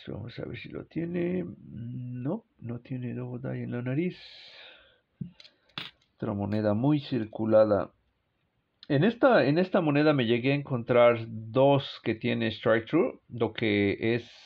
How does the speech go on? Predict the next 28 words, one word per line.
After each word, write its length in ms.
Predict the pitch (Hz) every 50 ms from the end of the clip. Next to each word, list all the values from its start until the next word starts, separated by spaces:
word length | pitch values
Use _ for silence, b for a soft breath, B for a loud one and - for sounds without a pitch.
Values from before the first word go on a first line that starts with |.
| - -
el, 480 | 110 104 101 101 95 95 95 95 92
la 180 | 95 98 95 -
parte 460 | 113 110 - - - 113 101 95 92
de, 560 | 92 92 90 90 90 90 90 87 82 - - _ -
de 400 | - 104 104 101 87 - 107 110
esta 240 | 113 - - 117 107
del 180 | 110 95 98
ala, 320 | 101 107 127 180 247 - B B B B B B B B B B B B B B B B B B _ -
donde 280 | 117 104 110 113 110 107
se 140 | - 123 113
ve 140 | 113 113
como 220 | 110 - 123 113 104
la 100 | 95 92
moneda 400 | 95 104 104 104 107 107 107 101
de, 680 | 98 95 90 87 87 87 85 85 85 85 85 80 - _ _ _ _ -
eh, 1120 | - 98 98 95 92 90 95 92 92 92 90 90 90 90 90 92 92 95 98 104 - - -
el 340 | - 117 113 110 107 107 104 110
vampiro, 540 | 107 104 98 101 - - 127 117 117 110
el 80 | 107 104
murciélago, 840 | 104 110 104 - - 143 151 151 143 131 117 110 98 98 95 92 -
el 100 | 107 104
murciélago 800 | 104 107 104 - - - 135 131 127 120 110 104 98 95 92 92
ciego, 760 | - - - 123 120 120 123 135 147 160 208 254 - - - _ _ _ _ _ _ -
o 140 | - 110 101
la 140 | 101 95 95
de 340 | 101 98 98 95 95 95 92
el, 1040 | - 104 101 95 95 95 95 95 98 95 95 95 95 92 95 95 92 95 92 95 - _ _ _ _ _ _ _ _ _ _ _ -
el 360 | - 90 80 69 60 67 67